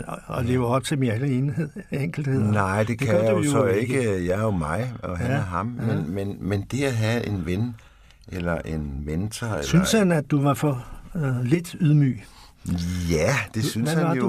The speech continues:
Speaker 1: du, hvad var du så, når du ikke var ydmyg? Så var du, øh, hvad
Speaker 2: En
Speaker 1: var du?
Speaker 2: bølle, ikke? Altså en, der laver ballade, og en, der gør alt
Speaker 1: Ikke?
Speaker 2: muligt, og har travlt med at forandre verden på
Speaker 1: Ikke?
Speaker 2: nogle præmisser, man ikke kan forandre det.
Speaker 1: Sådan, øh,
Speaker 2: Og kigge på det fra et større holistisk billede.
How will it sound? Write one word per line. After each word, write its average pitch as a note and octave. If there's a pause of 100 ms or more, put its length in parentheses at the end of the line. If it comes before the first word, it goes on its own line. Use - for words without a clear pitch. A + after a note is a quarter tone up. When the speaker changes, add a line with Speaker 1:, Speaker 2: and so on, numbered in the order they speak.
Speaker 1:
du, -
hvad D3+
var E3
du F3
så, D#3+
når E3
du D#3
ikke D3
var F3
ydmyg? D#3
Så D#3
var E3+
du, D3+
øh, C3
hvad A#2+
Speaker 2:
En G#2+
Speaker 1:
var A2
du? G#2+
Speaker 2:
bølle, A2+ (120)
ikke? A2+
Altså G#2
en, C3
der A#2+
laver A2+
ballade, G2+
og A#2+
en, A#2
der A2+
gør G#2+
alt A#2
Speaker 1:
Ikke? G#2
Speaker 2:
muligt, A#2
og F2
har F2+
travlt A#2+
med A#2
at A2
forandre A2+
verden G#2 (100)
på G#2
Speaker 1:
Ikke? G2
Speaker 2:
nogle F#2+
præmisser, G2+
man G#2+
ikke G2+
kan G#2+
forandre C2
det. B1+
Speaker 1:
Sådan, C#3
øh, C3 (220)
Speaker 2:
Og -
kigge -
på G#2+
det A2+
fra F#2
et F2
større F#2+
holistisk A2+
billede. D#2+